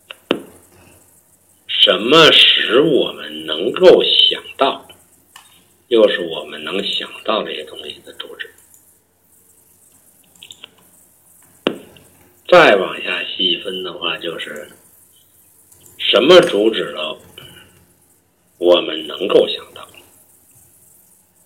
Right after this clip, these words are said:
那永远有一个能和使的关系，就像，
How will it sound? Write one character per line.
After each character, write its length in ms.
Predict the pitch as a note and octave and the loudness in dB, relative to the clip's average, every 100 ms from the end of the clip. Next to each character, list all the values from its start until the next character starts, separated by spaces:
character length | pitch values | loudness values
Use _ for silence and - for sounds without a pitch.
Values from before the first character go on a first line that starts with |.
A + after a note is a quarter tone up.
| _ | _
那 120 | D#3 | 4
永 420 | C#3 A2 G2 A#2+ E3 | 6 6 4 2 2
远 260 | A2 F#2 | 2 0
有 240 | F2+ D2+ D2+ | -2 -4 -10
一 220 | D#2 E2+ | -10 -8
个 220 | F#2 E2+ | -4 -6
能 340 | E2 E2+ D#2 - G2+ C3+ - - _ _ _ _ _ _ _ _ - | -4 -4 -4 -4 -8 -8 -12 -20 _ _ _ _ _ _ _ _ -16
和 300 | - G#2+ G#2+ | 0 4 4
使 460 | - - - - | 4 0 -4 -10
的 120 | - - | -14 -12
关 200 | - - | -12 -12
系， 200 | - - - _ _ _ _ - | -14 -20 -20 _ _ _ _ -12
就 200 | - C3+ | 0 2
像， 160 | C3+ | 4